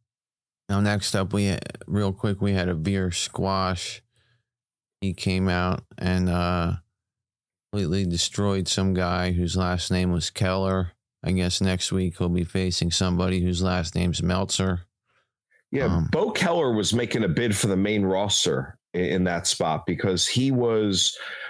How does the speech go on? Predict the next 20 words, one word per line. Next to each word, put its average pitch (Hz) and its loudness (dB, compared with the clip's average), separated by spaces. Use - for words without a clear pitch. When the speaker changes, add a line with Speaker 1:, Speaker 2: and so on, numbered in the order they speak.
Speaker 2:
first 302 2
of 170 2
all, 127 0
he 190 2
didn't 254 2
look 151 0
like 117 0
the 98 0
typical 113 -2
squash 110 0
opponent. 80 0
He 120 0
looked 117 0
like 101 0
he 117 2
was 101 2
ready 98 2
to 90 2
have 82 -2
fun. 131 0